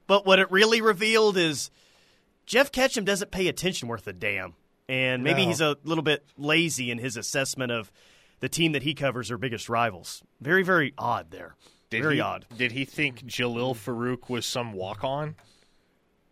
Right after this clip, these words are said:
Speaker 2: Did he th-, like, did he forget that Nick Anderson
Speaker 1: Nick Anderson
Speaker 2: was
Speaker 1: played
Speaker 2: one
Speaker 1: at
Speaker 2: of
Speaker 1: Katy. I mean, uh,
Speaker 2: Yeah.
Speaker 1: it's, uh,
Speaker 2: He played at Katy, had an offer from Texas, one of the best prospects in the Lone Star State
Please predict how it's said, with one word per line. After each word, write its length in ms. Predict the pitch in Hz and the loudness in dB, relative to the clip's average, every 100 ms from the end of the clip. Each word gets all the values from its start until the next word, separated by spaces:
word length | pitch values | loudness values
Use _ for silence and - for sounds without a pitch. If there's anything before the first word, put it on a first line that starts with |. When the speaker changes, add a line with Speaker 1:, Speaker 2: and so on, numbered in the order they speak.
| _ _ _ _ - | _ _ _ _ -8
Speaker 2:
Did 140 | 120 | -4
he 140 | 117 127 | -4 -6
th-, 180 | - | -4
like, 180 | 139 131 | -4 -2
did 140 | 113 127 | -2 -4
he 140 | 151 | -4
forget 600 | - 151 123 123 135 - | 0 0 2 4 4 2
that 140 | 135 | -4
Nick 260 | 117 127 - | 0 -2 0
Anderson 680 | 131 123 131 143 - 143 143 | -2 -2 0 -2 -2 -4 -4
Speaker 1:
Nick 200 | 165 180 | -6 -4
Anderson 260 | 180 185 170 | -2 0 2
Speaker 2:
was 100 | 147 | 4
Speaker 1:
played 120 | 160 | 4
Speaker 2:
one 80 | 139 | 4
Speaker 1:
at 40 | |
Speaker 2:
of 40 | 151 | 2
Speaker 1:
Katy. 340 | 196 190 104 | 2 0 -2
I 80 | 113 | -4
mean, 120 | 120 | -2
uh, 140 | 127 139 | -2 2
Speaker 2:
Yeah. 100 | 156 | 4
Speaker 1:
it's, 140 | - | 2
uh, 160 | 95 - 117 147 | -4 -12 -12 -10
Speaker 2:
He 200 | 139 156 | -10 -10
played 360 | - 175 226 | 0 4 6
at 140 | 226 165 | 4 4
Katy, 360 | 185 170 160 - | 4 6 4 4
had 240 | 165 165 | 6 6
an 80 | 156 | 6
offer 340 | 151 170 185 | 6 6 4
from 220 | 160 170 | -4 -4
Texas, 560 | 151 143 - 135 120 - - - - | 2 2 2 0 -2 -4 -12 -20 -6
one 200 | 127 156 | 0 0
of 100 | 170 | 0
the 80 | 170 | 0
best 320 | 156 156 - | 0 0 0
prospects 640 | 156 147 - 156 139 - - | 0 0 -2 0 -2 -2 -6
in 160 | 143 147 | -6 -4
the 80 | 135 | -2
Lone 260 | 131 135 | -2 -4
Star 260 | 123 139 120 | -6 -4 -4
State 360 | - 127 120 | -2 -2 -2